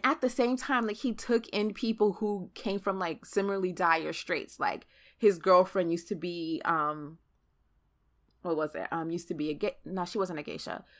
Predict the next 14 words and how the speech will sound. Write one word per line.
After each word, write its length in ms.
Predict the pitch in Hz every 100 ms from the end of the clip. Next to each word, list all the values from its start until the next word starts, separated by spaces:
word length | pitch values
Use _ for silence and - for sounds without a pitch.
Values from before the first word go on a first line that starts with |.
| - _ -
She, 360 | - 220 220
I 100 | 208
think 180 | 269 277
she 60 | 320
was 100 | 247
more 80 |
of 60 | 208
a 40 |
prostitute, 640 | 180 196 175 175 165 170 156
more 200 | 165 156
so 100 | 170
than 140 | 165
a 80 | 151
geisha. 440 | 156 160 - 139